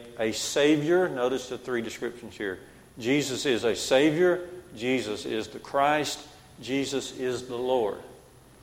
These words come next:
When it says Christ, it means He's the promised one of the Old Testament.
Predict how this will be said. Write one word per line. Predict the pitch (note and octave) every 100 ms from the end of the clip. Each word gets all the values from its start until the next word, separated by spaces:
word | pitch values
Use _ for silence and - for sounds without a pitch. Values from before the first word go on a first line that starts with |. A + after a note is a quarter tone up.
| - - - - - - - - -
When | A#2
it | A2+
says | - A2+ -
Christ, | - B2 C3+ C#3+
it | -
means | B2+ A#2+ -
He's | B2
the | B2
promised | - B2+ A#2+ C3+ -
one | C3+ C3
of | B2 G#2+
the | G#2+
Old | B2 -
Testament. | C#3+ C#3 D#3 D3+ D#3